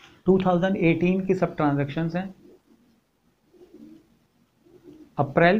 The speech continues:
फर्स्ट। टू लिखेंगे debit side में, जैसे हम ledger account में लिखते थे, इसी तरह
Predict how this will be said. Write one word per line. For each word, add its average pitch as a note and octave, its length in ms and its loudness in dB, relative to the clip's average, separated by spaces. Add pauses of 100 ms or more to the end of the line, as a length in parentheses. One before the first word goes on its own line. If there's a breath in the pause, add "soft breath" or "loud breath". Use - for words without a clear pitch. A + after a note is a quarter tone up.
(120)
फर्स्ट। - 340 -4 (2250)
टू G#3+ 160 10
लिखेंगे G#3+ 480 4
debit F3 320 6
side E3 240 2
में, F3+ 100 0
जैसे F3 280 6
हम F#3+ 240 4
ledger D#3 320 6
account F3 400 2
में F3+ 80 2
लिखते D#3+ 360 -2
थे, F#3 120 -2 (560 soft breath)
इसी G#3 220 4
तरह G3 360 6